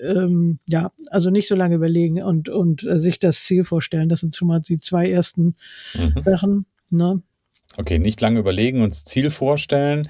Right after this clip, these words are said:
Speaker 1: Ja.
Speaker 2: Und, ähm, wie, wie, wie ist das also nicht lange überlegen? Das heißt aber nicht, dass ich jetzt einfach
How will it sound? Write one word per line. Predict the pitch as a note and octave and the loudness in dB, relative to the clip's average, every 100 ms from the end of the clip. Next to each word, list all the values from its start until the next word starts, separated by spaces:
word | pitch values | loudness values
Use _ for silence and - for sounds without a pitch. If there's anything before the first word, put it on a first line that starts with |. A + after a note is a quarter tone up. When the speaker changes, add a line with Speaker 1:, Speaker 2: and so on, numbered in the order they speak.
| - | -4
Speaker 1:
Ja. | G3 F#3+ F3 | 0 0 0
Speaker 2:
Und, | - A#2 A#2 A#2 A2+ - | 0 2 2 2 -2 0
ähm, | A2 G#2 G#2+ G#2 G#2 G#2 G#2 F#2+ - F2 | 0 2 2 2 0 -4 -8 -10 -10 -8
wie, | G2+ G#2 A#2+ A2 | -4 0 -2 0
wie, | B2 C3 G#2+ | 0 0 0
wie | C3+ | 0
ist | D3+ - | 0 0
das | C#3 | 2
also | C3 B2+ | 2 2
nicht | C#3 - | -2 0
lange | C#3+ C#3 | 0 2
überlegen? | B2+ A#2+ C#3 E3 | 2 2 -2 -2
Das | C3 C3 | -2 2
heißt | C#3 - | 0 2
aber | B2+ A#2 | 2 2
nicht, | D3+ - | -2 -2
dass | C3+ | -2
ich | B2 | 0
jetzt | C3 A2 | 0 0
einfach | B2 B2 A2+ - | -2 0 0 -2